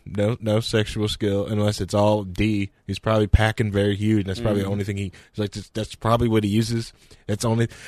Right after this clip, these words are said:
Speaker 1: and that's another thing a lot of men have problem with sex. They view sex as only as pe-, uh, penis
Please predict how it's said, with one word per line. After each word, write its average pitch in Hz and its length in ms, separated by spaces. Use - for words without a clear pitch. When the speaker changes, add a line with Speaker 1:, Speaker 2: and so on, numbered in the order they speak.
Speaker 1:
and 180 100
that's 247 160
another 135 240
thing 113 220
a 107 60
lot 107 180
of 98 100
men 104 200
have 101 200
problem 98 220
with 87 180
sex. - 260
They 104 120
view 117 380
sex 113 360
as 98 120
only 101 320
as 90 140
pe-, - 340
uh, 95 120
penis 101 420